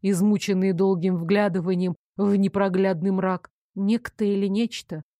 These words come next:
чье присутствие я по-прежнему ощущала в этом зале, затаилось, словно заинтригованное нашим спором. Но оно еще было здесь, в этом я могла поклясться.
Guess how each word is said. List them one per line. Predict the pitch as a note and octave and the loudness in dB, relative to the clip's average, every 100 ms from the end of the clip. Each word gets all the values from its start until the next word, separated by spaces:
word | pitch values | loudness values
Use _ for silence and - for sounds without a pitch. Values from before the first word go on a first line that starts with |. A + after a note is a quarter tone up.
| _ _ | _ _
чье | - G#3 A3+ | -6 -2 0
присутствие | A3+ A3 - A3+ - - G#3+ G#3 | 0 -2 -2 -6 -8 -4 0 0
я | G3 | 0
по-прежнему | G#3 G#3+ G#3+ A3+ G#3 G#3 G3+ | 0 -2 0 0 0 0 0
ощущала | G#3 G3 - G#3 - - A3 F#3+ | 0 -2 -6 -8 -8 -4 -2 -2
в | F#3 | -2
этом | G#3 G3+ F#3+ | -4 -4 -4
зале, | E3+ A3+ A3 G3+ _ _ _ | -2 0 0 -2 _ _ _
затаилось, | G3+ G3+ - A#3+ A#3 G3 D#3 D3+ - _ _ _ | -10 -10 -4 -2 0 0 -2 -6 -12 _ _ _
словно | - A3 G#3 G3 G3+ | -4 0 2 2 0
заинтригованное | E3+ G#3+ G3 G#3 G#3 F3+ A3 F3+ F#3 F#3 F#3+ | 2 2 2 0 -2 0 0 0 -2 0 0
нашим | G3 F#3 - F#3+ | 0 -2 -4 -6
спором. | - - G#3+ F#3+ E3+ - _ _ _ _ - | -6 -6 -2 0 -2 -8 _ _ _ _ -10
Но | F#3+ G3 | -4 -2
оно | G3 G3+ | 0 0
еще | G3 F3 - | -2 -6 -8
было | F3 G3+ G3+ | -6 -4 -4
здесь, | G3+ F3+ G#3+ F3+ D3 - _ - | -6 -6 -6 -6 -6 -14 _ -10
в | F3+ | -2
этом | A#3 A#3+ F#3+ | -2 0 -2
я | F#3+ G3+ | 0 2
могла | G#3+ F#3+ A#3 | 0 0 -2
поклясться. | A3+ A#3 A#3+ A3 - - F3 | -2 -2 0 -2 -4 -10 -12